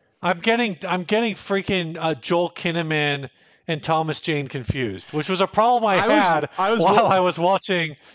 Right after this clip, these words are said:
Speaker 1: The Expanse.
Speaker 2: I was rolling with it, and then when I saw the comment from Jason Welch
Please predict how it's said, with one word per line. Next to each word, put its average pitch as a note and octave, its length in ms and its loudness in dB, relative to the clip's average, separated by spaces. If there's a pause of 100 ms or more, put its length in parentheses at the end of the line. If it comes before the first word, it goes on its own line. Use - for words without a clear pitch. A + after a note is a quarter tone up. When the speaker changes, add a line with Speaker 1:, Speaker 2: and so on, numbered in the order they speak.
(120)
Speaker 1:
The F3+ 100 2
Expanse. D#3+ 680 -2
Speaker 2:
I E3+ 140 0
was F#3+ 180 0
rolling F#3+ 500 0
with C#3+ 200 -2
it, C#3+ 120 -2
and C#3+ 120 -2
then D3+ 140 -2
when D3+ 100 0
I C#3+ 100 -2
saw C#3+ 280 -2
the C3+ 120 -6
comment C#3+ 380 -6
from B2+ 160 -10
Jason B2 400 -8
Welch A2+ 460 -4